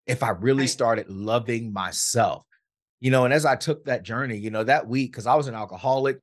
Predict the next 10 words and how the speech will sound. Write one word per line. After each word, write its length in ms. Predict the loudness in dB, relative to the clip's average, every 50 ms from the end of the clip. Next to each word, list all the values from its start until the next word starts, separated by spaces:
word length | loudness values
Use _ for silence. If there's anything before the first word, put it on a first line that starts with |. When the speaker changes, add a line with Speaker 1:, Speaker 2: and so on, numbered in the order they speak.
| _ _ _ _ _
Speaker 1:
you 80 | -8
know, 80 | -4 -4
I 60 | -2
was 100 | -2 -2
an 40 | -2
alcoholic 380 | -4 -4 -2 -2 -2 -2 -2 -2
before 280 | -6 -6 -2 0 0
I 80 | 0 0
was 140 | -2 -4 -6
twenty-one, 800 | -8 -6 -4 -4 -4 -2 0 0 2 2 0 0 -2 -6 -12